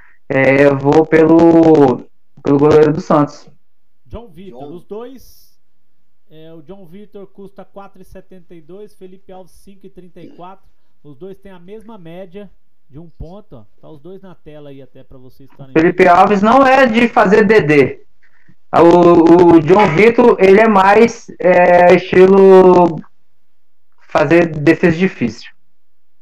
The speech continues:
Speaker 3: É ver-, é verdade, é verdade.
Speaker 2: O Cláudio colocou aqui também que o Atlético Paranaense ainda não levou gol, hein?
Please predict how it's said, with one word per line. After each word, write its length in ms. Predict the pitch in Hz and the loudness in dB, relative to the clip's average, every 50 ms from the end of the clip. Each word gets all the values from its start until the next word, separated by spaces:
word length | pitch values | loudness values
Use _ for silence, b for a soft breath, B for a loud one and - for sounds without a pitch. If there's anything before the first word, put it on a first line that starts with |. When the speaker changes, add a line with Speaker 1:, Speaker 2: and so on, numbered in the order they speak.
| - - - - | -20 -20 -20 -20
Speaker 3:
É 80 | 117 110 | -20 -20
ver-, 220 | 113 120 117 - - - | -20 -20 -20 -20 -20 -20
é 140 | - 156 165 | -20 -20 -20
verdade, 420 | 165 180 165 120 113 110 104 104 101 - | -20 -20 -20 -20 -20 -20 -20 -20 -20 -20
é 40 | 113 | -20
verdade. 280 | 113 101 95 92 90 - - - - - - - - - | -20 -20 -20 -20 -20 -20 -20 -20 -20 -20 -20 -20 -20 -20
Speaker 2:
O 80 | - 135 | -20 -20
Cláudio 420 | - - 160 170 180 190 185 202 | -20 -20 -20 -20 -20 -20 -20 -20
colocou 440 | - 202 202 202 190 - - 185 185 | -20 -20 -20 -20 -20 -20 -20 -20 -20
aqui 240 | 170 - - 180 175 | -20 -20 -20 -20 -20
também 380 | - 175 165 147 147 165 175 | -20 -20 -20 -20 -20 -20 -20
que 100 | - - | -20 -20
o 20 | 190 | -20
Atlético 380 | 175 - 185 185 180 - - | -20 -20 -20 -20 -20 -20 -20
Paranaense 560 | - 185 180 180 175 170 156 160 170 165 - 196 | -20 -20 -20 -20 -20 -20 -20 -20 -20 -20 -20 -20
ainda 160 | 190 190 190 | -20 -20 -20
não 180 | 170 170 185 196 | -20 -20 -20 -20
levou 300 | 202 202 175 196 208 202 | -20 -20 -20 -20 -20 -20
gol, 340 | 185 170 180 190 185 175 175 | -20 -20 -20 -20 -20 -20 -20
hein? 120 | 180 180 | -20 -20